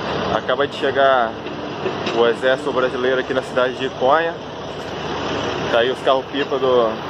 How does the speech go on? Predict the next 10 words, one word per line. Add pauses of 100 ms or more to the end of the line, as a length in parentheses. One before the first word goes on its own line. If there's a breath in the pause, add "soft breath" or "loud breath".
(920)
da
companhia
militar. (1900)
E
logo
à
frente
temos
as
tropas.